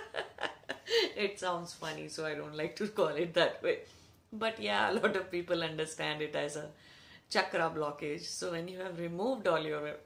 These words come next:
chakra blockages and stuff, that's when your highway is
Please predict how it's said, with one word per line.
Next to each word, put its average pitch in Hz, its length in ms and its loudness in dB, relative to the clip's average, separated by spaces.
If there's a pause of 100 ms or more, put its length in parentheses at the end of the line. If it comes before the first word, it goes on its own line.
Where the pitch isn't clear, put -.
(120)
chakra 147 420 -2 (280)
blockages 143 580 -4
and 143 180 -8
stuff, - 280 -6 (760)
that's 165 400 0
when 180 300 -4
your 170 200 -2
highway 160 500 0
is 175 160 -6